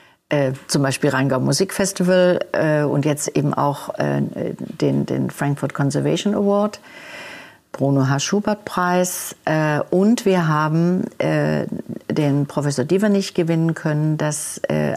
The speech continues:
auch die Polytechnische Gesellschaft jetzt, äh, bei uns ein, ein Unterstützer ist. Und das kommt wieder auf das zurück, was ich anfangs sagte. Das ist eben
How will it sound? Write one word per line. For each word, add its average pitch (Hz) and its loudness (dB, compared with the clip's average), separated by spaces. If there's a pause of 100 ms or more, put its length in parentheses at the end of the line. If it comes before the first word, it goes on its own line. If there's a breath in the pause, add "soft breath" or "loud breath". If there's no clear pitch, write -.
auch 156 -4
die 151 0 (720 loud breath)
Polytechnische 170 2
Gesellschaft 165 0 (180)
jetzt, - -2
äh, - -2 (120)
bei 104 -2
uns - -2
ein, 120 2
ein 117 0 (160)
Unterstützer 143 0
ist. - -8 (680 loud breath)
Und 156 0
das 170 -2
kommt 180 0
wieder 180 2
auf 160 -2
das 160 -2
zurück, 165 0
was 151 0
ich 151 -2
anfangs 143 -2
sagte. 160 0
Das - -4
ist - -4
eben 165 4